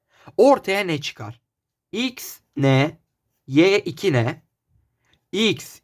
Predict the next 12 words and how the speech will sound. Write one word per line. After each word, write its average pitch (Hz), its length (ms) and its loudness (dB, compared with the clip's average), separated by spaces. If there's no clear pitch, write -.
iki 180 240 -2
m, 202 360 0
y, 190 420 2
iki 160 240 -2
n 120 160 2
çıkar - 260 -6
arkadaşlar. 107 600 -6
Bakın, 156 320 0
y'lerim 180 420 2
eşitlendi 156 460 -6
ve 160 80 0
eşitlendi. - 540 -8